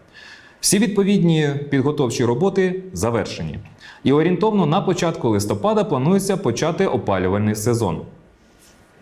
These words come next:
Але все буде залежати від двох факторів. Перший, відповідно до норм, необхідно, щоб середньодобова температура на протязі трьох днів поспіль була меншою за вісім градусів Цельсію.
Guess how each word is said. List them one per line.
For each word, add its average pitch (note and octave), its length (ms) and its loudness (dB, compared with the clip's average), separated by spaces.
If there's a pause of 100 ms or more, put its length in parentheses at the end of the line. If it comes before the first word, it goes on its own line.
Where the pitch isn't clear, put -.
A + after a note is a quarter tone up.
Але B2+ 220 2
все F3 200 0
буде F3 220 2
залежати C#3+ 600 0
від A2+ 320 0
двох B2 400 0
факторів. E2+ 520 -6 (840)
Перший, A3 540 2
відповідно F3 520 2
до D#3+ 180 0
норм, G#3 360 2
необхідно, F3+ 540 2
щоб F3 280 0
середньодобова D#3+ 840 2
температура B2 640 0
на D#3+ 140 2
протязі D3+ 500 0
трьох C3+ 640 2
днів G#2 420 0
поспіль G#3+ 500 2
була B2 380 2
меншою F3+ 520 2
за A#2+ 140 2
вісім B2+ 340 0
градусів G2 460 0
Цельсію. G2+ 500 -4